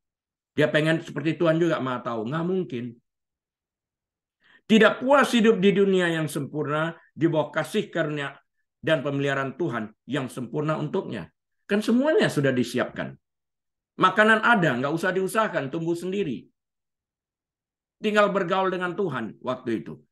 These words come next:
Nggak mau. Aku mau memimpin diriku sendiri. I want to be independent. Away from God. Dia dalam hal ini. Ini ditawarkan oleh negara-negara barat.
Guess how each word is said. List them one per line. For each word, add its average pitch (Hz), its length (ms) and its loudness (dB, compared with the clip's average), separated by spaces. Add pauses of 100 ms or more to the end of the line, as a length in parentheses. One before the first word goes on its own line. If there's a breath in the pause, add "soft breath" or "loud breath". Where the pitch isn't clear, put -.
(120)
Nggak 107 80 -2
mau. 113 320 -6 (880)
Aku 170 320 4
mau 160 240 6
memimpin 135 480 2
diriku 123 400 0
sendiri. 110 400 -4 (240 loud breath)
I 139 160 4
want 160 320 0
to 175 80 0
be 160 400 -2
independent. 127 720 -6 (880)
Away 165 480 0
from 123 320 -4
God. 123 240 -6 (880)
Dia 110 80 -4
dalam 98 320 -4
hal 85 160 -6
ini. 62 160 -14 (760)
Ini 185 440 4
ditawarkan 127 560 2
oleh 131 160 2
negara-negara 104 560 -2
barat. 80 260 -6